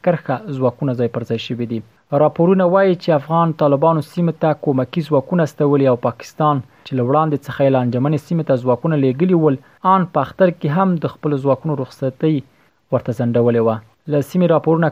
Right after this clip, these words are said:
کاږي چې پر کرښه وضعیت ترینګلی دی. دواړو خواوو ځواکونه ځای پر ځای کړي او دواړه لوري د خپلو کمیټو د خبرو پایلو ته انتظار باسي. طالب چارواکو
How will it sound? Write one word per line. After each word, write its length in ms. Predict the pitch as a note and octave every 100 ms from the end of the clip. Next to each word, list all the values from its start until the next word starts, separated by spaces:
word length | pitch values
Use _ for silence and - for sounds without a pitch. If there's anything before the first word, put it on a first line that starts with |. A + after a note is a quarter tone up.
| -
کاږي 280 | E3+ D#3 D3+
چې 80 | - C#3+
پر 100 | C3+
کرښه 380 | E3 D3 D#3 C#3
وضعیت 360 | A#2+ C#3+ D3 -
ترینګلی 400 | C3+ C3 E3 D#3+ C#3
دی. 100 | C3 A#2+ _ _ _ - C3+
دواړو 300 | C#3 C3 -
خواوو 300 | D3 C#3+ B2
ځواکونه 380 | B2+ - D#3 C3+
ځای 160 | B2+
پر 160 | B2 A2+
ځای 80 | A#2+ -
کړي 220 | F3 D3+ C3+ _ _ _ -
او 60 | B2 A#2+
دواړه 260 | C3+ C3+ C3
لوري 140 | C#3+ C3+
د 100 | A#2+
خپلو 180 | - C3+ -
کمیټو 340 | B2 - D#3 C#3
د 100 | B2+ -
خبرو 320 | B2 C#3 - D3
پایلو 260 | C#3+ B2
ته 120 | B2+
انتظار 340 | A#2+ A#2 A#2+ A2+ A#2+
باسي. 260 | A2 A#2+ A#2 _ _ -
طالب 220 | D#3 F3+ F#3
چارواکو 520 | F3 E3+ F#3+ F#3 F3+